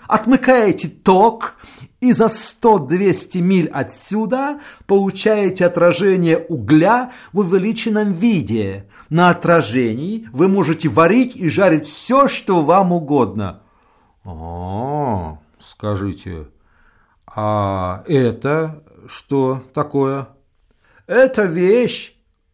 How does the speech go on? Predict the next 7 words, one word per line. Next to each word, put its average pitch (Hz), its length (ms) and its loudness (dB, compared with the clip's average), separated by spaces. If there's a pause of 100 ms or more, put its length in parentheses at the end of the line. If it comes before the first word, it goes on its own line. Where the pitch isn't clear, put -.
(160)
крайне 202 460 2
необходимая 180 880 0
для 123 180 -4
туристов. 151 960 -4 (420)
Рекомендую 143 800 -2
вашему 175 460 -2
вниманию. 131 880 -2